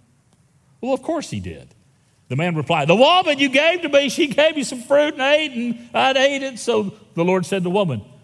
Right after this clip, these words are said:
"What have you done?" And the woman said, "The serpent deceived me." You see, they're blaming now, right? You've got hiding, you got shame,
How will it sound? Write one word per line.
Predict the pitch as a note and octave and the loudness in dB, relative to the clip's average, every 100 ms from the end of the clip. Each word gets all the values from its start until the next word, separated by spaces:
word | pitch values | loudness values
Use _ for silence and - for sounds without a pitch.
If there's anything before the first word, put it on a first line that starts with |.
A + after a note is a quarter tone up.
| _ | _
"What | - F#4+ | -2 -2
have | C#4 | 0
you | A3+ | 0
done?" | A3+ C4+ E4 E4 - - - | 0 2 0 -2 -12 -20 -2
And | F3 | 0
the | D#3+ | 2
woman | E3+ B3+ C4+ A3 | 4 4 2 -4
said, | - G3 F#3 E3+ - | -2 0 2 0 0
"The | A#3+ | 2
serpent | B3 - D4+ F4+ - C5+ B4+ | 2 2 2 2 2 2 2
deceived | C4+ - - E4+ F#4 | 0 -4 0 0 0
me." | E4 B3+ A3 - | -2 -2 -2 -4
You | |
see, | F3 G#3 | -4 -2
they're | F#3 | -2
blaming | F3 A3+ D4+ F#3+ C#3 | 0 -2 -2 -4 -4
now, | G3+ C#3+ | -2 -2
right? | B2+ D#3 G#3+ - _ _ _ _ _ _ _ _ _ _ _ _ _ _ _ | -2 -4 -6 -14 _ _ _ _ _ _ _ _ _ _ _ _ _ _ _
You've | C#3+ | -2
got | D#3+ D#3+ | -2 0
hiding, | G3 A3+ A#3 G#3+ | 0 0 0 -2
you | F3+ | 0
got | E3+ C#3+ | -2 -2
shame, | - G3 D#3 B2 C#3+ | -4 -4 -4 -4 -8